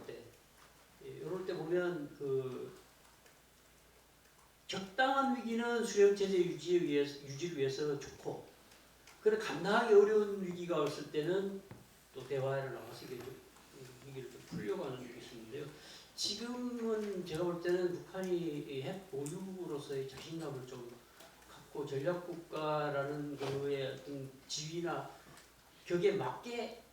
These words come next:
그 대남 관계나 뭘 풀어보겠다는 식의 조금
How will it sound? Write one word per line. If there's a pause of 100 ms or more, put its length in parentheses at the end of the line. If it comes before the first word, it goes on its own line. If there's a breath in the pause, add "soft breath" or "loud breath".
(640)
그
대남
관계나
뭘
풀어보겠다는
식의
조금